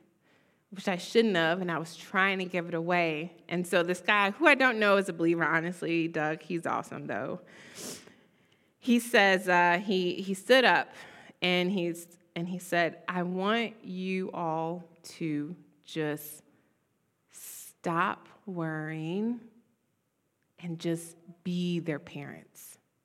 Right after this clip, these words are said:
So our son, he is dyslexic, and he's doing great, actually. I mean,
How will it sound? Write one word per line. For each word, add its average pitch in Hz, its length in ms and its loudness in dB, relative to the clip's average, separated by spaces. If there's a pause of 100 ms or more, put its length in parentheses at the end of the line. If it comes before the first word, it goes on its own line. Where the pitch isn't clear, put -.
(3250)
So 233 80 2
our 196 200 6
son, 196 680 2 (960)
he 185 840 -2 (120)
is 180 160 -6
dyslexic, 160 680 -4 (1080)
and 175 680 0 (1000)
he's 202 160 -2
doing 180 220 -2
great, 160 200 0
actually. 156 540 -6
I 151 60 -6
mean, 160 420 -2